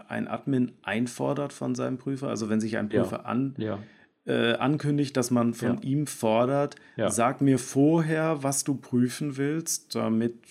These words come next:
Speaker 1: ich das vorbereiten kann", oder was?
Speaker 2: Ja,
Speaker 1: Oder?
Speaker 2: man muss ja nicht in die Tiefe gehen, ne? Man darf natürlich auch aus Prüfersicht, da kommt jetzt wieder die dunkle Sache ins Spiel,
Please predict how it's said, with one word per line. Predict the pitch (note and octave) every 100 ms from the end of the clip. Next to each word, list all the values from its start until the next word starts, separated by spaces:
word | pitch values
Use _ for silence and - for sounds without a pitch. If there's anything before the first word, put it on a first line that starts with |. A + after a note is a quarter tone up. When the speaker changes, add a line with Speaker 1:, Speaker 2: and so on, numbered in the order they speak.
| - - -
Speaker 1:
ich | A2+ -
das | G#2+
vorbereiten | - A#2 A#2 A#2+ A#2+ B2+
kann", | C3 C3 B2+
oder | B2 A#2
was? | B2
Speaker 2:
Ja, | A2 G#2+
Speaker 1:
Oder? | G#2+
Speaker 2:
man | G#2
muss | A2 B2
ja |
nicht | B2+ B2
in | B2+
die | A2+
Tiefe | - A#2 A#2
gehen, | - F2 F2+
ne? | F#2+
Man | G2 G2
darf | F#2+ F#2+
natürlich | A2 - A#2 G#2+ -
auch | G#2+ A#2 -
aus | A#2 -
Prüfersicht, | - A#2+ C3 C3 C#3 C3 -
da | A#2+
kommt | - A2 A#2
jetzt | G2+ A2+
wieder | G2+
die | F#2 F2
dunkle | G2+ A2 C3
Sache | B2+ A2+ -
ins | A2+
Spiel, | A#2+ - G#2+ A#2+ A#2 A#2